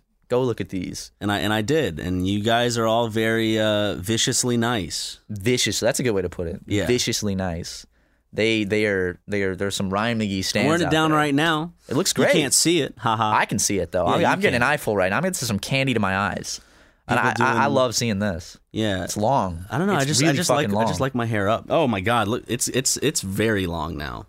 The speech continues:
Speaker 2: Look at that.
Speaker 1: Holy shit! I didn't realize, 'cause, 'cause it kinda scrunches up at the bottom and, like, curls a
Speaker 2: Mm.
Speaker 1: little bit, but when it's,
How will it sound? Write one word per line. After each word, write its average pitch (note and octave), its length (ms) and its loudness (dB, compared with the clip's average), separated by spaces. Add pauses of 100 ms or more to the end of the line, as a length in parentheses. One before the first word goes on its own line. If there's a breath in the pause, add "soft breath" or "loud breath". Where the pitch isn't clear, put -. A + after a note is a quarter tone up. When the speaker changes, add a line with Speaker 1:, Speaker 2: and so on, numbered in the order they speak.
Speaker 2:
Look C#3 120 -2
at B2 40 0
that. G#2 60 2
Speaker 1:
Holy F#3+ 340 2
shit! G#3 520 2
I G#3+ 140 2
didn't G#3+ 200 2
realize, G3+ 280 2
'cause, F#3+ 160 0
'cause F#3+ 280 2 (120)
it G3 140 4
kinda A#3 360 4 (120)
scrunches E3+ 520 2
up D#3 200 2
at A2+ 60 -6
the A#2 60 -2
bottom F#2+ 340 2
and, G2+ 60 2
like, G2 120 2
curls D3 300 0
a G#2+ 40 2
Speaker 2:
Mm. G2+ 60 2
Speaker 1:
little F#2+ 160 2
bit, F#2 160 -2
but G#2+ 80 -2
when B2+ 160 2
it's, - 200 -4